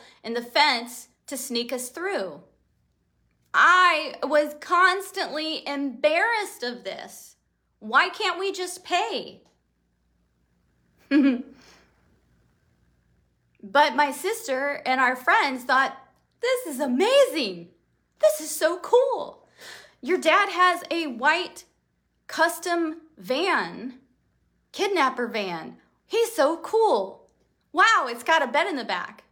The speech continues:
<laughs> My dad, my dad was a character. I can look at it now.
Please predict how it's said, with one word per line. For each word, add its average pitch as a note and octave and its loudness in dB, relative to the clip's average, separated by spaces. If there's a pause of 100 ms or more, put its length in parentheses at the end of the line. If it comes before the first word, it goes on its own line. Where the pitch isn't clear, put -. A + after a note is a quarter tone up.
<laughs> - -20
My E4+ -2 (200)
dad, C4 2 (500)
my C4 -4
dad C4+ 4
was A#3+ 0 (260)
a B3+ -4
character. A#3 -10 (2250)
I B3 4
can C#4+ -6
look D#4+ 2
at C#4 0
it G3 -8
now. G3+ -4